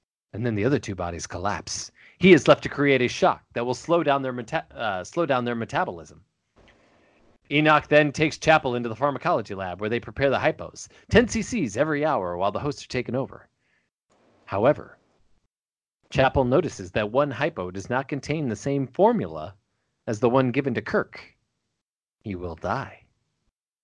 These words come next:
So then Chapel is told to forget what she has noticed. So I wondered if this is a Vulcan mind trick, perhaps, here, because he puts his hand on her, or is it just his trick using his superpowers?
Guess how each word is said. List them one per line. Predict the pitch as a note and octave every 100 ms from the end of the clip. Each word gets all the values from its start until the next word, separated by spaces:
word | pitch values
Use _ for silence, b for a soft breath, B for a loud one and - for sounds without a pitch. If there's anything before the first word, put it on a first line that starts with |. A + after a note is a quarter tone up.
| _ _ _ _ _ _ _ _ _ _ _ _ _ _ _
So | - C#3
then | F#3+ F#3
Chapel | F3+ F3 F3+ D3+
is | -
told | D#3 E3
to | C#3
forget | C#3 A#2+ D#3+
what | C3 A#2
she | C#3+
has | A2
noticed. | B2 E3+ - - - b b
So | - E3+
I |
wondered | G3+ C#4 F#3
if | C3+
this | F3 F#3+
is | E3
a | D#3 D3
Vulcan | C#3 D3+ C#3+ B2+
mind | D3+ G3
trick, | - F#2 -
perhaps, | G2 F2+ E2+
here, | - E2 D2 - _ _
because | - C3 A2+
he | A#2
puts | D3 C3+
his | A#2+
hand | B2 C#3+ E3
on | F3+
her, | F#3+ E3+
or | C3
is | C3+
it | C3
just | B2 C3
his | - C#3 -
trick | D#3 D#3+ D3
using | C3 B2
his | B2 A2
superpowers? | D3 B2 G2+ D3 F#3 F#3 F#3 -